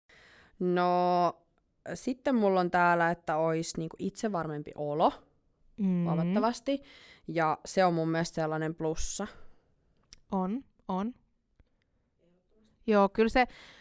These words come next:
Speaker 2: mä veikkaan, että se ensimmäisen lapsen saaminen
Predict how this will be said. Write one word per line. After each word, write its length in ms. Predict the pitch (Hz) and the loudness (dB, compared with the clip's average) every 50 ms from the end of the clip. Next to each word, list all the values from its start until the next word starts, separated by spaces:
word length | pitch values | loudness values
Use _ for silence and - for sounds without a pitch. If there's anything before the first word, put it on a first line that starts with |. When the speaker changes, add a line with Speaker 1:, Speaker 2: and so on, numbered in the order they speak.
| - - _ _ _ _ _ _ _ _ _ _ _ _ _ _ - - - | -20 -20 _ _ _ _ _ _ _ _ _ _ _ _ _ _ -20 -8 -2
Speaker 2:
mä 140 | 214 220 220 | 0 4 4
veikkaan, 340 | 269 277 - - 247 226 | 4 4 4 4 4 4
että 140 | 196 185 - | 4 2 -2
se 60 | - - | -2 0
ensimmäisen 580 | 190 208 226 226 214 214 170 170 175 180 175 175 | 0 0 0 0 -2 -2 -2 -2 0 -2 0 0
lapsen 400 | 175 175 - - - 180 170 165 - | 0 0 0 -4 -8 -8 -8 -10 -12
saaminen 600 | - - - 190 190 190 185 175 170 160 165 160 | -10 -4 0 0 2 2 0 -2 -4 -4 -6 -6